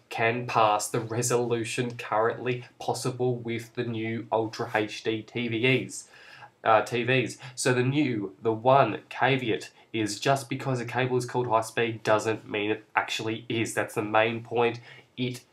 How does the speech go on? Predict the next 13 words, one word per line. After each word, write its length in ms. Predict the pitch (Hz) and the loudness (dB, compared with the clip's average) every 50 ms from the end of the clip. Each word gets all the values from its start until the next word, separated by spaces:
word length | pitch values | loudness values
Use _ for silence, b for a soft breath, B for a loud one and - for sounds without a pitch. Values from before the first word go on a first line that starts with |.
| _ _ _ | _ _ _
can 380 | - - 113 107 107 107 107 104 - | -8 -2 0 0 0 0 -2 -4 -10
pass 480 | - - 110 104 104 104 104 104 - - | -4 0 2 4 4 4 2 0 -2 -6
the 100 | - - | -8 -12
possible 480 | - - 110 104 - - 110 110 113 104 | -6 -6 -6 -4 -4 -6 -6 -6 -4 -4
resolution 560 | 107 104 98 - 104 104 101 98 - - 104 | -4 -4 -4 -4 -4 -4 -4 -6 -6 -8 -8
of 100 | 95 - | -8 -8
the 60 | 98 | -6
new 240 | 101 101 101 101 - | -6 -4 -4 -4 -4
Ultra 300 | - 101 95 - - 95 - | -6 -6 -6 -6 -8 -4 -4
H 240 | 98 98 98 - - | -4 -4 -4 -6 -4
D 120 | 104 101 98 | -4 -4 -4
T 260 | 95 - 104 104 107 | -6 -6 -4 -4 -2
Vs. 400 | 101 107 107 110 107 95 - - | 2 2 2 2 0 -2 -6 -12